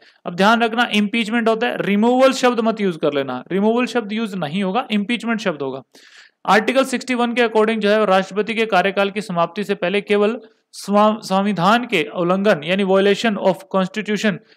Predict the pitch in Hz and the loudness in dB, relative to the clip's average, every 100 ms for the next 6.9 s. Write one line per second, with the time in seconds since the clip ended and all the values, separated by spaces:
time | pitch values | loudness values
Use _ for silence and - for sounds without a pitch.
0 | _ 214 208 185 - - 220 214 220 208 | _ 2 4 6 4 2 -2 -4 -4 -2
1 | 190 185 175 170 - 220 220 202 175 170 | 0 2 2 2 0 -2 2 2 4 2
2 | 151 135 135 135 127 - - _ 220 240 | 0 -4 -10 -10 -12 -20 -20 _ -2 0
3 | 214 214 220 220 240 247 214 196 220 220 | 4 6 4 2 0 0 0 -2 -2 -6
4 | 220 226 214 240 233 - - 196 190 254 | -4 2 2 2 -2 -18 -8 -6 -2 -2
5 | 254 240 240 170 196 226 208 220 220 220 | 2 2 2 0 2 2 0 -4 -4 -4
6 | 214 196 196 208 208 185 185 208 226 | -2 -2 0 0 0 2 2 2 -2